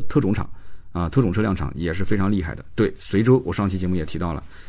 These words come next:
然后后面的兄弟讲说，哇，这两个哥们儿这么了解，那说明是内部人士嘛，对吧？下面一位听友叫做C D夏天热热的，哈哈，他说，刀哥，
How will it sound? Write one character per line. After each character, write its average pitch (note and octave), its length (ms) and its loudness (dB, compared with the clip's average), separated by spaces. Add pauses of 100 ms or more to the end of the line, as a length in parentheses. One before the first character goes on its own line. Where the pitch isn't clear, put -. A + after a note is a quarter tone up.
(240)
然 F2+ 120 0
后 F#2+ 80 4
后 F#2+ 160 0
面 G#2 80 6
的 F#2 60 4
兄 G2 140 0
弟 F#2+ 100 4
讲 F2 120 -2
说， E2 200 -4
哇， G#2 180 -4 (220)
这 - 80 4
两 F2+ 140 4
个 E2 60 0
哥 C3 120 0
们 C3 100 4
儿 F#2 40 2
这 C3 100 0
么 A#2+ 80 4
了 D#2 120 -2
解， E2+ 180 -4 (1000)
那 G2 120 0
说 A2+ 100 2
明 G#2 120 4
是 G#2 80 -2
内 B2 120 8
部 G#2 120 4
人 F2+ 100 2
士 G#2+ 140 2
嘛， G#2+ 200 2
对 G#2+ 100 2
吧？ C3 220 2 (520)
下 E3+ 120 4
面 D#3+ 120 8
一 C#3+ 40 8
位 D3+ 100 8
听 C3+ 120 8
友 B2 140 6
叫 A2 120 4
做 G#2+ 160 4
C D#3 320 2
D C3 400 2
夏 B2+ 320 2
天 A2+ 280 0
热 A#2+ 200 6
热 A#2+ 180 6
的， - 140 -6
哈 - 160 -4
哈， G#2+ 240 -2 (560)
他 - 120 0
说， B2+ 180 6
刀 C#3+ 160 6
哥， D3 220 6